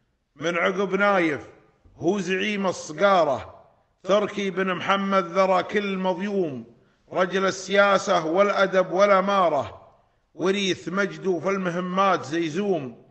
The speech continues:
تواضعه زود غلاه ووقاره. يستاهله تركي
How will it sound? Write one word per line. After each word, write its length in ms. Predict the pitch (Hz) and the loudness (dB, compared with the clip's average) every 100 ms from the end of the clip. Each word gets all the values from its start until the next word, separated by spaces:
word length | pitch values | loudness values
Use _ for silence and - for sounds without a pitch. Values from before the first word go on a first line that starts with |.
| _ _ _ _ _ _ | _ _ _ _ _ _
تواضعه 680 | 190 190 202 202 185 180 185 | 0 4 6 6 4 4 4
زود 600 | 156 185 202 190 196 180 | 4 0 0 2 0 0
غلاه 540 | 170 185 196 202 190 | 0 2 4 4 4
ووقاره. 1040 | 190 196 196 185 208 180 151 127 101 - _ _ _ _ _ _ _ _ _ _ | 2 2 0 4 6 6 4 0 -6 -16 _ _ _ _ _ _ _ _ _ _
يستاهله 840 | 165 185 - 208 208 185 190 185 | -2 -2 2 6 6 4 2 0
تركي 800 | 147 208 202 160 180 143 104 - | 0 -2 -2 -2 -4 -4 -8 -16